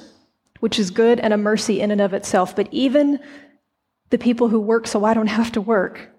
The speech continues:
get a break on Sunday. Because I'm not saying, "I can pause because you're gonna work harder today." I'm pausing because God is at work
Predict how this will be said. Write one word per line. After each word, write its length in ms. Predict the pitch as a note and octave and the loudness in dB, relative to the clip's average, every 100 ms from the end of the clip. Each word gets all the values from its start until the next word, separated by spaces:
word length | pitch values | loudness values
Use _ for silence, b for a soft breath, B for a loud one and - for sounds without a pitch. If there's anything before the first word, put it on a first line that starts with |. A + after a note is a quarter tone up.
| _ _ - | _ _ -2
get 100 | A3 | 0
a 40 | |
break 280 | A3 G3+ G#3 | 2 -2 -2
on 140 | F#3+ | -6
Sunday. 460 | - - - - - b b | -6 -6 -10 -20 -20 b b
Because 220 | - A#3 A#3 | -2 2 4
I'm 200 | A3+ A#3 | 4 4
not 280 | B3+ C4+ | 4 2
saying, 420 | - A#3+ G#3+ G3+ - | 2 0 2 0 0
"I 180 | A3 C4 | 0 2
can 180 | A#3 | 0
pause 560 | A3+ - G#3 G3 G3+ F#3+ B B | -2 -2 0 2 0 -2 B B
because 280 | A#3 A3 F#3+ | 0 0 2
you're 200 | G#3+ C4 | 2 2
gonna 160 | A#3+ | 2
work 220 | G#3+ G3+ - | 2 0 0
harder 280 | G#3 G3 | 0 0
today." 480 | F#3+ F#3+ E3+ E3+ G#3 B B - | -2 -2 -2 -2 -4 B B 0
I'm 240 | G#3+ C#4+ | 2 2
pausing 520 | - G3 F3+ G3 G#3 - B | 0 -2 0 -2 -2 -6 B
because 260 | A3+ A3+ - | 0 0 2
God 380 | A#3 A#3 B3+ - | 2 4 2 0
is 120 | A3 | -2
at 120 | A3 | 0
work 320 | G#3+ G#3+ - | 0 -4 -6